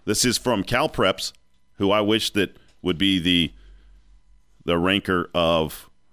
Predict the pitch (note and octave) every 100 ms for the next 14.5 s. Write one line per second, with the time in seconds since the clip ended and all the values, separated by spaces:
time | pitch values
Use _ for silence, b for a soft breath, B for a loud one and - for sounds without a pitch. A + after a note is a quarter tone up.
0 | _ _ _ _ _ _ - F#2+ F2+ D#2+
1 | - _ _ - F2 F2+ E2 D#2 D2+ -
2 | - _ _ _ _ _ - - E2+ E2+
3 | E2 D#2+ D2 - C2 D2 B1 B1 - B
4 | B - G#2 A#2+ C3 - D3+ C3 A#2 C3
5 | D3 - D2 G#2 B2 B2 A2+ F#2+ B2 A2
6 | G2+ - G#2+ G#2+ B2 B2 A2 G#2 A2 G2
7 | G2 G#2+ G#2+ F2+ - G2+ F#2+ F#2 G2 F2
8 | - G2 F#2 G2+ b b b - E2 E2
9 | E2 G#2+ G#2+ F#2 F#2+ F2 E2 F2 F2+ E2+
10 | D#2+ D#2+ D#2+ - F2 F2 D#2 D#2 D2 -
11 | F2 - D#2+ - E2+ C#2 C2+ D#2 F#2 G2+
12 | G#2 G2+ b b b b b b - A#1+
13 | D2 F2 F2 D#2 - E2+ E2+ E2 D#2 F2+
14 | F2 E2+ G2 F#2+